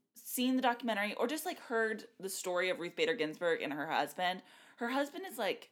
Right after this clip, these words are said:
incredibly supportive. Like, way more than any other man would have been in that time. He was also, like, a successful lawyer, and he always, like, deferred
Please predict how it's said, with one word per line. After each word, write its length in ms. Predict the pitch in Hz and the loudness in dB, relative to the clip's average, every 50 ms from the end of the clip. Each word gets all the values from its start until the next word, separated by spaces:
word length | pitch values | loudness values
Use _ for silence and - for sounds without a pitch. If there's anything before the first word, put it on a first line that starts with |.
| _ _ _ _ _ _ - | _ _ _ _ _ _ -4
incredibly 1200 | - 220 208 196 - - - - - - - 240 214 202 196 196 190 180 175 175 151 151 139 127 110 | -2 -2 -2 -2 -6 -10 -16 -16 -16 -12 -4 0 2 4 6 6 6 6 6 4 2 2 -2 -4 -4
supportive. 600 | - - - - - - - - - - - - - - - - - | -4 -8 -10 -8 -8 -8 -8 -8 -10 -10 -12 -14 -14 -20 -20 -8 2
Like, 340 | - 190 180 - - - - _ _ _ _ _ _ _ _ | 6 6 6 6 4 -6 -16 _ _ _ _ _ _ _ _
way 540 | - 202 190 190 220 226 233 240 254 262 262 | -6 -2 4 8 10 10 10 10 8 8 6
more 380 | 240 226 214 208 202 190 185 180 | 4 4 2 2 2 0 0 -2
than 220 | 156 190 156 - - - - | -2 -2 -4 -4 -6 -4 0
any 320 | 180 185 190 196 196 190 | 0 0 0 0 -2 0
other 300 | 180 170 151 170 160 156 156 | 0 0 2 2 0 0 0
man 580 | 151 156 160 160 156 151 151 147 147 156 151 | -2 -4 -4 -2 -2 0 2 2 0 0 2
would 140 | 143 160 156 | 2 2 2
have 120 | 151 139 - | 2 2 2
been 240 | 160 139 131 135 | 0 0 0 0
in 180 | 123 - 160 156 | -2 -4 -2 2
that 200 | 156 143 117 - | 2 2 2 0
time. 460 | - - 165 165 143 131 127 135 139 - | -6 -6 -2 0 0 0 0 -2 -4 -6
He 180 | - 226 214 | -6 -4 0
was 120 | 214 214 214 | 0 0 0
also, 380 | - 165 170 175 175 - 175 165 | 2 0 0 0 0 -2 0 0
like, 160 | 165 160 160 | 0 0 -2
a 40 | 160 | -4
successful 580 | - - - - - 143 143 - - 165 151 139 | -8 -8 -8 -2 0 0 0 0 -2 -2 0 2
lawyer, 420 | 147 151 143 135 135 139 143 139 - - - - - _ - | 4 4 4 6 4 4 2 0 -4 -18 -20 -20 -14 _ -2
and 220 | 160 165 151 - - - - | 0 0 0 -2 -4 -12 -14
he 260 | - - - 196 - | -12 -8 -4 -2 4
always, 480 | - 175 180 165 160 170 165 165 160 170 | 6 8 8 8 8 6 4 0 4 6
like, 300 | 165 147 131 - - - _ - 170 - | 6 6 6 6 0 -16 _ -16 -6 2
deferred 840 | - 185 180 - - - - 202 214 202 208 208 196 190 185 170 | 6 6 6 4 2 -6 2 6 6 8 8 8 8 8 6 4